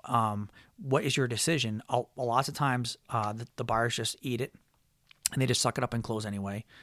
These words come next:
or the realtors kick in, or we have to get somehow creative here because there's really no great options when it, when it comes to that kind of stuff, unfortunately.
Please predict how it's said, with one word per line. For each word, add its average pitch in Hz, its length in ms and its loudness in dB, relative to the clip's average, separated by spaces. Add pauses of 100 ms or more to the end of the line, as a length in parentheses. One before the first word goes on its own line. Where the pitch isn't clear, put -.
(160)
or 120 100 0
the 107 60 -2
realtors 120 340 -2
kick - 240 -6
in, 113 280 -2
or 104 120 -4
we 104 80 -4
have 107 120 -6
to 117 80 -6
get 104 100 -4
somehow 104 300 -6
creative 101 340 -8
here - 240 -16
because - 400 -10 (580)
there's 113 160 -2
really 117 220 0
no 110 200 -2
great 104 260 -6
options 92 460 -8
when 101 120 -10
it, - 80 -14
when 104 100 -10
it 101 60 -10
comes 101 160 -10
to - 80 -16
that - 100 -14
kind - 140 -16
of - 40 -14
stuff, - 260 -16
unfortunately. - 560 -16